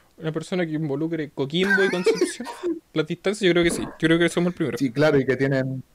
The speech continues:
Speaker 2: y que tienen tanto y cuyos roots son, ah, no, ahí.
Speaker 1: Yo creo que la
Speaker 2: Yo creo
Speaker 1: estamos
Speaker 2: que el
Speaker 1: rompiendo.
Speaker 2: último capítulo vamos a revelar nuestro... ¿qué?
Speaker 1: Yo creo que la estamos rompiendo, ¿eh?
Speaker 2: Rompiendo la cuarta pared, sí, po. ¿Te acordás
Speaker 1: Ro-,
Speaker 2: cuando
Speaker 1: rompiéndola.
Speaker 2: no,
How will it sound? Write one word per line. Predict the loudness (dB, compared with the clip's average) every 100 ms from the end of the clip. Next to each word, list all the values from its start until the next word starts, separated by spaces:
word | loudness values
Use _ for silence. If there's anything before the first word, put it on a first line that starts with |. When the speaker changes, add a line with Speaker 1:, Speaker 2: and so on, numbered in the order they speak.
| _ _ _
Speaker 2:
y | -4
que | 0
tienen | 2 2 2
tanto | 0 0 -2 0
y | 0
cuyos | 0 0 0
roots | -4 -4
son, | -8 -6
ah, | -8 -12 -14 _ _ _
no, | -20
ahí. | -20 -20 _ _ _ -20 -20 -16 -2
Speaker 1:
Yo | 0
creo | 0
que |
la | 2
Speaker 2:
Yo |
creo |
Speaker 1:
estamos |
Speaker 2:
que |
el | 2
Speaker 1:
rompiendo. | 2 2
Speaker 2:
último | -2 -2 -2
capítulo | -2 -2 -2
vamos | 0 0
a | 0
revelar | 2 0
nuestro... | -2 -8 -6 -4 -6 -14 _ _ _ _ _ -20 -8
¿qué? | -8 -8 _ _ -18
Speaker 1:
Yo | -8 -2
creo | -2
que |
la | -4
estamos | -6 -8 -6
rompiendo, | -8 -8 -10 -12
¿eh? | -18 _ _ _ _ _ _ _ _ _ _ _ _ _ _ _ _ _ _ _ _ _ _ _ -12
Speaker 2:
Rompiendo | -6 -4 -2
la | -2
cuarta | -4 -6 -6
pared, | -6 -8
sí, | -12
po. | -16 -20 _ _ _ _ _ _ _ _ _ _ _ _ _ _ -4
¿Te | 0
acordás | 2 2
Speaker 1:
Ro-, |
Speaker 2:
cuando | 0 -2 -2 -2 -4 -6
Speaker 1:
rompiéndola. | -8 -8 -8 -8 -6
Speaker 2:
no, | -4 -4 -6